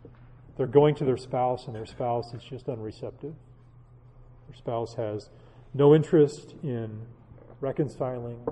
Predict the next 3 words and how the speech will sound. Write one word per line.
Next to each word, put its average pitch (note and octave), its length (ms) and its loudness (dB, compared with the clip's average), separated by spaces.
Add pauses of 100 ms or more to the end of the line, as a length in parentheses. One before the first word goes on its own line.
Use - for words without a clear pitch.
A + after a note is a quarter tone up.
(1300)
This C3 120 -8
person E3+ 440 0
has B2+ 460 -2